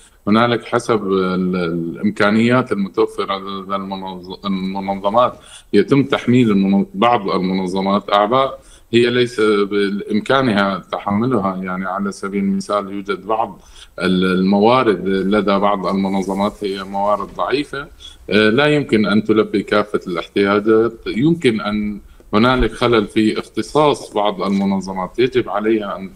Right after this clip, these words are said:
تقوم باختصاص في مجال معين والعمل به، وهذا ما كا-، كتجربة ناجحة كانت لدى الدفاع المدني وأيضًا بعض المنظمات الأخرى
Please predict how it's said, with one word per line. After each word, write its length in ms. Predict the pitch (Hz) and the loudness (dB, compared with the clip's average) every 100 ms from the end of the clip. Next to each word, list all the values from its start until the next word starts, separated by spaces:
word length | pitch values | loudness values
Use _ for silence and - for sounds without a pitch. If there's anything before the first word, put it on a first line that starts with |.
| - | -10
تقوم 340 | 95 117 113 | -6 -4 -2
باختصاص 680 | 101 - - 98 - 110 - | -2 -6 -10 -10 -2 -2 -2
في 140 | 101 98 | -6 -6
مجال 320 | 92 107 120 | -2 -2 -2
معين 520 | 117 104 107 123 131 131 - - - | -4 -4 -2 -4 -6 -12 -20 -20 0
والعمل 460 | 101 98 107 104 98 | 2 4 4 2 2
به، 320 | 104 123 147 - _ - | 2 0 -2 -18 _ 0
وهذا 560 | 101 110 120 127 120 117 | 2 4 4 2 2 0
ما 200 | 117 113 | 0 -2
كا-، 380 | 120 123 98 95 110 | 0 -2 0 -2 0
كتجربة 520 | 107 123 127 117 107 | 2 0 2 2 2
ناجحة 460 | 123 135 110 - | 0 0 -2 -2
كانت 360 | 98 98 98 95 | -4 -2 -2 -2
لدى 220 | 104 98 | -4 -4
الدفاع 460 | 90 98 92 110 104 | -6 -6 0 2 2
المدني 420 | 104 123 131 135 | 0 -10 -10 -12
وأيضًا 400 | 151 135 147 135 | -12 -2 -2 -2
بعض 300 | 123 117 110 | 0 0 0
المنظمات 720 | 107 104 104 98 107 107 - | -6 -6 -8 -8 -6 -6 -6
الأخرى 500 | 98 104 127 135 143 | -12 -12 -10 -8 -10